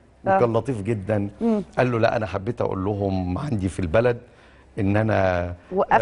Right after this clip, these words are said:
Speaker 2: آه،
Speaker 1: أحمد
Speaker 2: وقفت
Speaker 1: زكي وقلت
Speaker 2: أحمد
Speaker 1: له: "هات
Speaker 2: زكي وقلت
Speaker 1: بطاقتك."
Speaker 2: له: "هات البطاقة." <laughs>
Speaker 1: <laughs> طب
Speaker 2: طبعًا.
Speaker 1: و-، وتم تصوير الحلقة؟
Speaker 2: صورنا بقى الحلقة وقعد
Speaker 1: طب
Speaker 2: وانسجم
Speaker 1: وقت
Speaker 2: و-
Speaker 1: تصوير بقى الحلقة ما كانش مثلًا بيقول لك، آه، آه، لا نقف هنا شوية، آه، لا، لا، لا،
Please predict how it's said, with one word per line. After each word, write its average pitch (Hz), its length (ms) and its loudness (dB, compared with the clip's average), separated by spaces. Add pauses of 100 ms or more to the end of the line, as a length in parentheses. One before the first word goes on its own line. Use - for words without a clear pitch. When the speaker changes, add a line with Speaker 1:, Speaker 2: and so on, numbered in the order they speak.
(100)
Speaker 2:
آه، 240 40 4
Speaker 1:
أحمد 240 160 -4
Speaker 2:
وقفت 220 140 2
Speaker 1:
زكي 254 160 2
وقلت 226 160 2
Speaker 2:
أحمد - 80 -
Speaker 1:
له: 247 120 6
"هات 240 80 4
Speaker 2:
زكي 233 100 2
وقلت - 280 4
Speaker 1:
بطاقتك." 170 120 -6
Speaker 2:
له: 85 140 -12
"هات - 180 -6
البطاقة." 180 720 -4
<laughs> - 0 - (680)
Speaker 1:
<laughs> 349 400 0
طب 208 100 4 (280)
Speaker 2:
طبعًا. 113 200 0
Speaker 1:
و-، 233 380 2
وتم 294 320 0
تصوير 262 460 0
الحلقة؟ 170 460 0
Speaker 2:
صورنا 127 420 4
بقى 110 120 0
الحلقة 110 320 0
وقعد 110 200 4
Speaker 1:
طب 95 80 -10
Speaker 2:
وانسجم 208 320 2
Speaker 1:
وقت 247 180 4
Speaker 2:
و- 285 40 -4
Speaker 1:
تصوير 240 380 -2
بقى 220 160 4
الحلقة 208 360 2
ما 196 100 -2
كانش 233 240 -4
مثلًا 214 400 -2
بيقول 196 320 2
لك، 220 220 -2
آه، 175 280 4 (320)
آه، 202 340 6
لا 247 180 6
نقف 247 320 -4
هنا 254 160 -2
شوية، 240 480 2 (300)
آه، 190 460 6
لا، 220 140 6
لا، 247 120 4
لا، 247 120 4